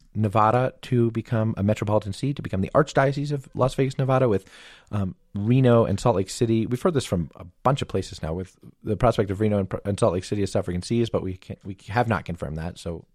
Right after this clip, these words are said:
it's just what we've heard. But it's possible that other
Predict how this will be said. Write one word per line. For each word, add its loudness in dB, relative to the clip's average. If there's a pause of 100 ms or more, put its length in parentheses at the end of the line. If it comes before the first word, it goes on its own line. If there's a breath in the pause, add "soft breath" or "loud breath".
it's -20
just -18
what -12
we've -10
heard. -8 (420 loud breath)
But 6
it's 0
possible 2
that 6
other 6